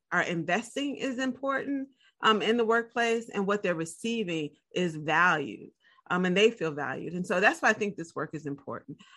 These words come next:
Um, and John, you mentioned training. Training is necessary, right? It is something that has to happen. Um, and when I think about training, and the thing that I encourage my clients to do is to embed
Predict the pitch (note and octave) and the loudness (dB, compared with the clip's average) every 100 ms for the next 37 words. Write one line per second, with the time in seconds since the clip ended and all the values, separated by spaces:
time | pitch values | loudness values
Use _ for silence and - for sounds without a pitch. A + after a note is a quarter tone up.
0 | - F#3 F#3 F#3 G#3 F#3 A#3 A#3+ A#3 B3+ | -2 0 2 2 2 4 6 6 6 2
1 | B3+ C#4 B3 F#3+ C3+ - F#3 F#3 D#3 C#3+ | 2 0 0 -2 -6 -2 0 2 -2 -6
2 | D#3 - _ _ _ _ - - _ _ | -10 -16 _ _ _ _ -20 -20 _ _
3 | - - - A#3+ C4+ B3 - G#3 G3+ F#3+ | -16 -4 2 4 6 2 6 8 8 4
4 | F3 F3 E3+ F#3 D#3+ - - - D#3 D3 | 0 -4 -4 -6 -10 -10 -10 -10 -10 -6
5 | D3+ D3 - F#3 F3+ F3 E3 D#3+ - _ | -4 -4 -2 0 0 0 -2 -4 -12 _
6 | _ _ - A3+ G#3 F#3 E3+ D#3+ F3+ - | _ _ 0 2 4 2 2 2 0 -2
7 | E3+ E3+ F3 G#3 G#3+ A3+ A3+ _ _ _ | -2 -2 -2 -2 0 -2 -6 _ _ _
8 | - F3+ D#3 F#3 F#3+ G3+ A#3+ B3+ C4+ B3 | 2 2 2 2 6 8 8 4 0 0
9 | F3+ E3+ D#3+ D3+ - F3 E3 E3 D#3+ D#3+ | 2 2 2 0 -6 -4 -2 -2 -2 -4
10 | D#3 G#3+ A3+ G3 F#3 F3+ F3+ F3+ F3 E3 | 2 4 6 6 6 4 -2 0 2 0
11 | E3 - D#3+ E3 E3 - E3+ D#3+ D#3 - | -2 -8 0 2 2 0 0 0 -2 -8
12 | D3+ D3+ D3+ D3+ D3 _ _ _ - F#3+ | -12 -6 -4 -4 -6 _ _ _ 2 2
13 | F#3 - F3+ - F3+ E3+ F#3 G3 G3+ G3 | 0 -2 0 0 -2 0 2 4 4 2
14 | G3 | 0